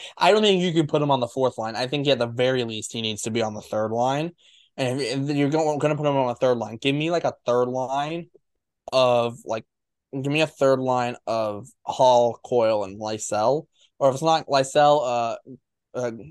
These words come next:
Georgi, uh, Merkulov had a solid year in the A H L this past year, better than, he had a better year than Lysell, though. A little bit older, he's twenty-two compared to Lysell being twenty. He's a left shot, so don't know if you can really put him on the right. But, I mean, this last year,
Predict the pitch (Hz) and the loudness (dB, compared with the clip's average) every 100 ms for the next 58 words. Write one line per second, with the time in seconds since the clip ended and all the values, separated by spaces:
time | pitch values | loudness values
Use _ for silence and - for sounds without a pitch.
0 | - 135 151 156 165 160 147 131 135 - | -16 -10 0 2 2 2 -2 -4 -8 -6
1 | 131 123 120 143 - 156 156 156 156 135 | -4 -2 0 -2 0 4 4 4 0 -2
2 | 131 139 139 135 135 135 127 135 123 110 | -2 0 0 0 -4 -6 -6 -8 -8 -4
3 | 131 127 123 131 127 - 139 127 - - | -2 -2 -2 -2 -2 -4 -4 -2 -4 -6
4 | 120 113 117 117 110 127 127 123 117 107 | -4 -2 -4 -4 -4 -4 -2 -2 -4 -6
5 | 110 110 - - 135 117 107 104 - _ | -8 -10 -10 0 0 2 -2 -6 -8 _
6 | _ _ _ _ - 117 151 156 156 156 | _ _ _ _ -8 0 2 4 2 2
7 | 135 - 143 131 - 131 123 120 117 113 | 0 -6 -6 -6 -6 -6 -6 -8 -6 -4
8 | 110 - 113 110 110 123 120 117 - 120 | -6 -6 -8 -8 -12 -12 -12 -12 -6 0
9 | 151 - - 180 185 196 - - 127 123 | 0 -2 -4 0 0 -2 -8 -4 -2 -2
10 | 123 _ _ _ _ 131 135 131 117 107 | -4 _ _ _ _ -4 -2 -2 -4 -12
11 | 104 113 117 110 117 120 113 131 131 117 | -10 -8 -8 -10 -8 -8 -8 -8 -8 -2
12 | 127 156 190 - - 135 131 - 120 123 | 0 0 -2 -8 -10 -4 -2 -2 -8 -8
13 | 123 123 117 127 - 123 131 127 - 135 | -8 -10 -8 -10 -8 -4 -4 -4 -8 -4
14 | 127 123 | -2 -4